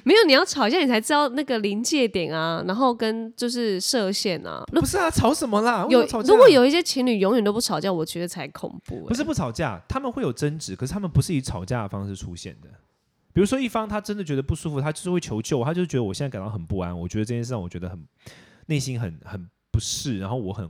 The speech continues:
Speaker 2: 彷徨，我不知道怎么办。”
Speaker 1: 嗯，这 OK 啊，
Speaker 2: 这样不挺好的吗？
Speaker 1: 就是
Speaker 2: 因为，因为我这样说出来，我就会真实的知道对方在不在意我的彷徨啊。
Speaker 1: 嗯，哦，如果假如我，我觉得我的另外一半有点想，呃，出轨的倾向，就说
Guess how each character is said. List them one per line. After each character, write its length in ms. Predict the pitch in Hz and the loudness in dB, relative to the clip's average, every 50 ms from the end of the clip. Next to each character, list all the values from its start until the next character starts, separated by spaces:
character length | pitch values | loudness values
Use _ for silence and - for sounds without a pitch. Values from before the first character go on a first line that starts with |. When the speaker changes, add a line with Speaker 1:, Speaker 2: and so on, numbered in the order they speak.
| - - | -10 -12
Speaker 2:
彷 200 | - - 92 98 | -12 -12 -12 -14
徨， 100 | 101 95 | -12 -12
我 80 | 90 | -10
不 100 | 80 - 110 | -4 -2 -2
知 20 | |
道 60 | 104 | -2
怎 100 | 101 95 | -2 -6
么 80 | 82 71 - | -8 -14 -12
办。” 160 | - 101 76 - _ _ _ _ _ _ _ _ - | -12 -12 -12 -12 _ _ _ _ _ _ _ _ -10
Speaker 1:
嗯， 380 | 220 220 226 226 233 240 240 | -6 -6 -4 -2 -2 -2 -2
这 140 | 262 - 370 | 0 4 6
OK 260 | 339 339 302 - 302 | 6 6 4 4 0
啊， 340 | 294 269 254 240 226 208 202 | 0 2 2 2 2 0 2
Speaker 2:
这 80 | 208 311 | 0 2
样 40 | 302 | 2
不 60 | 254 | 2
挺 160 | - 220 226 | 2 4 4
好 100 | 208 180 151 | 4 4 4
的 60 | 156 | 2
吗？ 220 | 160 170 170 175 | 0 -2 -4 -4
Speaker 1:
就 60 | - | -10
是 0 | _ _ _ _ _ _ _ _ _ _ _ _ - | _ _ _ _ _ _ _ _ _ _ _ _ -2
Speaker 2:
因 120 | 269 302 | 0 0
为， 120 | 277 180 - - | 0 -4 -8 -8
因 120 | 247 277 | -6 -4
为 120 | 294 277 226 | -2 0 0
我 180 | 156 131 127 | 0 0 0
这 120 | 123 - 240 | 0 0 -2
样 100 | 226 202 | -4 -4
说 160 | - 202 202 | -4 -6 -6
出 140 | 185 - 190 | -4 -2 -2
来， 100 | 151 131 | 0 0
我 100 | 117 110 | 0 -2
就 120 | 110 160 | -2 -2
会 80 | 175 170 | -2 -2
真 200 | - - 156 160 | -2 -2 -6 -6
实 140 | 165 - 131 | -4 -4 -4
的 60 | 110 | -4
知 160 | 110 - - 127 | -4 -6 -6 -4
道 140 | 131 127 | -4 -4
对 160 | 123 - 151 131 | -2 -2 -2 -2
方 160 | 131 123 127 | -2 -4 -4
在 140 | 135 135 117 | -6 -6 -6
不 100 | 107 123 | -6 -4
在 140 | - 117 | -4 -4
意 80 | 110 104 | -4 -4
我 100 | 90 82 | -6 -6
的 80 | 82 85 | -8 -10
彷 180 | - 90 82 | -10 -10 -10
徨 220 | 90 92 92 78 76 | -10 -10 -10 -10 -10
啊。 220 | 78 76 76 90 - _ - | -12 -12 -14 -16 -18 _ -8
Speaker 1:
嗯， 640 | - 208 220 226 240 247 247 254 247 247 247 277 - _ _ _ _ _ _ - | -6 -4 -2 0 0 0 0 -2 -2 -2 -4 -6 -8 _ _ _ _ _ _ -10
哦， 100 | - 233 - - - | -10 -10 -10 -8 -4
如 140 | - 254 320 | 0 2 4
果 140 | 359 349 269 | 6 6 6
假 120 | 240 220 208 | 6 6 4
如 60 | 202 | 4
我， 240 | 190 180 180 180 - - | 2 2 0 -2 -2 0
我 100 | 196 196 | -2 -2
觉 220 | 190 196 196 196 | 0 0 -2 0
得 240 | 196 214 214 190 185 | 0 0 0 0 -2
我 80 | 180 | -2
的 100 | 175 180 | -2 -2
另 140 | 180 208 208 | -2 -2 -2
外 160 | 214 202 196 | 0 0 -2
一 40 | 190 | 0
半 180 | 185 196 190 185 | 0 0 -2 0
有 100 | 165 156 | -2 -2
点 420 | 160 170 156 143 107 90 - 208 - _ _ _ _ _ _ _ _ | -4 -4 -6 -6 -6 -10 -12 -16 -18 _ _ _ _ _ _ _ _
想， 280 | - - - 196 165 160 - - | -8 -4 -4 -2 -2 -2 -4 -6
呃， 180 | - 185 170 170 | -6 -6 -6 -4
出 320 | - - - - 202 208 | -4 -6 -2 -2 -2 -2
轨 160 | 202 190 160 | -2 -4 -4
的 80 | 143 156 | -4 -6
倾 220 | 156 - - 160 | -8 -8 -8 -8
向， 120 | 175 180 185 | -6 -6 -6
就 60 | 190 | -6
说 140 | 202 202 | -8 -10